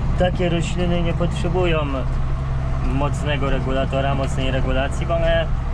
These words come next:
same w sobie swoim pokrojem, e, tym, że, e,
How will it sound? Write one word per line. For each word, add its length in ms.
same 300
w 60
sobie 680
swoim 280
pokrojem, 680
e, 40
tym, 180
że, 300
e, 40